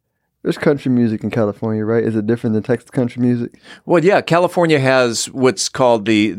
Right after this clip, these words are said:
Speaker 2: uh, Western. The, you know, you talk about what's the difference between country and Western, and, and, and Western,
Speaker 1: Ah.
Speaker 2: Western music actually happened in, and was born and raised in Bakersfield, California,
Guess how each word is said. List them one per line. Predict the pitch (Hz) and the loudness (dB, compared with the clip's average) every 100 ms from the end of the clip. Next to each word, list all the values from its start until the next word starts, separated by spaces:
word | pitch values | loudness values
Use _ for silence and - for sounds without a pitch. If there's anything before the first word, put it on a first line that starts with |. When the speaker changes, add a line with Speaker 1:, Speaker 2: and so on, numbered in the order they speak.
| 104 | -4
Speaker 2:
uh, | 110 101 92 | 0 2 0
Western. | 82 87 - 101 113 117 131 104 95 82 - _ _ _ _ _ - - | -4 -12 -10 0 0 2 0 0 -2 -8 -16 _ _ _ _ _ -20 -16
The, | - - 113 - 104 113 131 | -14 -8 -8 -8 -10 -8 -2
you | 127 | 0
know, | 113 | 2
you | 113 | 2
talk | 123 117 | 0 0
about | 110 95 | 0 0
what's | 113 | -2
the | 98 | -2
difference | 90 101 98 - | -2 -2 -6 -6
between | 92 104 87 | -4 -4 -4
country | - 113 - 113 - 73 | -2 -2 0 -2 -2 -2
and | 82 82 | -4 0
Western, | 110 120 - 82 78 | 0 0 -4 -4 -4
and, | 90 | -4
and, | 92 95 98 90 | 0 0 0 0
and | 107 95 107 | 0 2 0
Western, | 175 220 175 127 | 0 0 0 0
Speaker 1:
Ah. | 92 - - - - | -6 -12 -18 -16 0
Speaker 2:
Western | 147 208 214 170 | 0 2 0 2
music | 135 123 120 117 | 2 4 2 2
actually | 113 113 135 127 | 0 -2 -2 0
happened | 104 95 113 107 104 104 - | 0 0 -2 -2 -6 -10 -2
in, | 104 101 | 0 0
and | 113 110 98 | 0 -2 0
was | 110 110 | 0 0
born | 95 92 113 123 123 | 0 0 2 2 2
and | 110 104 | 0 2
raised | 101 98 95 92 | 2 2 0 -4
in | 98 95 | -4 -4
Bakersfield, | 76 113 - 110 - 95 92 - | -2 -2 -2 -8 -4 0 0 -2
California, | 90 80 - 82 80 - | -6 -6 -8 -10 -10 -12